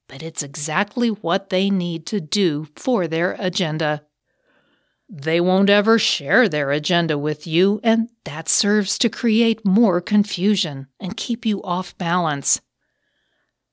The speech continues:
They feel that keeps you and everyone else involved under their control. They thrive in the drama and chaos that results while working toward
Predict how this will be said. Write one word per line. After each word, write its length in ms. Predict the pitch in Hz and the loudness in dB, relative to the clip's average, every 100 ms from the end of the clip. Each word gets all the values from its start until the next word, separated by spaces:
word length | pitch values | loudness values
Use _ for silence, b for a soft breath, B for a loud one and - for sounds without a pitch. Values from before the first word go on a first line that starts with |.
| _ _ | _ _
They 300 | 196 240 269 | -2 2 2
feel 480 | 240 - 320 190 208 | 0 0 2 4 2
that 400 | 190 156 160 185 | 0 -2 -2 -4
keeps 380 | - 202 180 - | -4 -4 -2 -4
you 300 | 214 247 190 | 0 2 2
and 260 | 208 202 - | 2 0 -2
everyone 540 | 175 180 190 180 175 | -2 2 2 2 2
else 260 | 226 247 196 | 2 2 0
involved 560 | 160 156 156 185 202 - - | -2 -2 2 2 0 -8 -12
under 300 | 160 156 185 | -10 -2 0
their 180 | 190 208 | 2 0
control. 800 | 208 226 - 190 175 220 139 139 _ _ _ _ _ _ 226 | 4 4 4 0 0 0 -2 -10 _ _ _ _ _ _ -2
They 260 | 233 240 | 2 2
thrive 760 | 240 - 160 147 156 190 208 208 | 0 -8 -8 -2 2 4 4 4
in 140 | 220 | 2
the 100 | 226 | 2
drama 480 | 214 190 180 170 175 | 0 0 0 -2 -2
and 200 | 208 202 | 0 0
chaos 600 | 208 170 180 180 151 170 | 0 -6 -4 -2 0 -2
that 200 | - 208 | -2 -6
results 800 | 262 226 175 160 208 147 185 - | -2 -2 0 2 4 2 0 0
while 300 | 214 226 214 | 2 2 0
working 500 | 196 190 165 - 190 | -4 -6 -4 2 2
toward 540 | - 190 190 202 208 | 2 0 4 4 2